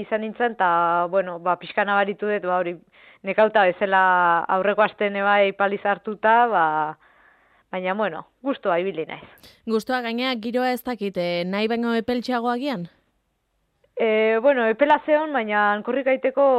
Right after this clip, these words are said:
Speaker 1: o-, oso aproposa, ez? E, zeon notzik eta ondo. Gaina euria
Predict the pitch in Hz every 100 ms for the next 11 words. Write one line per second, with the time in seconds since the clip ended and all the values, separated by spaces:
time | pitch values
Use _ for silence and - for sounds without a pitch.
0 | 220 190 185 185 180 170 - _ - 247
1 | 277 247 214 190 208 208 190 175 170 220
2 | - 185 175 214 202 202 220 277 269 254
3 | - 165 165 165 165 214 208 185 - -
4 | - _ 190 196 208 208 202 202 226 208